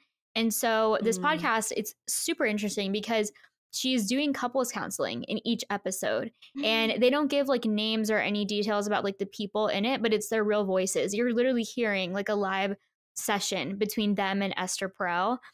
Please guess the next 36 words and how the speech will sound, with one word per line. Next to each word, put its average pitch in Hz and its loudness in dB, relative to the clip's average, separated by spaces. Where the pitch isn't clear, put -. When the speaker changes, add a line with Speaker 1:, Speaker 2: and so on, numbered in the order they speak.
Speaker 1:
And 214 2
Speaker 2:
That's - -6
Speaker 1:
it's 262 2
Speaker 2:
so 202 0
Speaker 1:
un- 254 2
Speaker 2:
cool. 180 -4
Speaker 1:
Yeah, 285 4
it's 277 0
kind 254 0
of 285 -2
like 320 0
that 240 2
H 220 -4
B 240 0
O 226 2
show. 220 0
I 220 2
think 226 -4
it 240 0
was 240 -2
called 220 -6
Couples. - -2
I 262 0
think 269 4
it's 254 0
just - -6
called 226 0
Couples 214 -2
Therapy. 185 -2
And 202 0
I 214 2
watched 220 2
season 220 -2
one. 202 2
It 196 0
was 190 -2